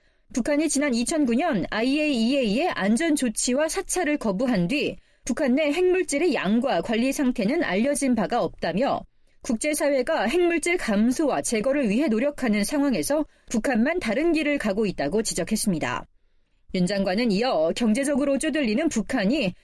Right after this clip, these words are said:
테러 집단의 핵물질과 기술을 불법 이전할 가능성이 있는 만큼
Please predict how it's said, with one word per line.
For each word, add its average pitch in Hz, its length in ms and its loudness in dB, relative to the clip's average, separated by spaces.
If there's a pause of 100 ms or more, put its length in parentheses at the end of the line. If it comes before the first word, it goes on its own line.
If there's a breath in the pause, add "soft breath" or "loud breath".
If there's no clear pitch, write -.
테러 359 280 0
집단의 277 580 -2
핵물질과 339 680 0
기술을 214 520 -2
불법 254 380 -2
이전할 262 440 0
가능성이 233 680 0
있는 233 200 2
만큼 208 380 0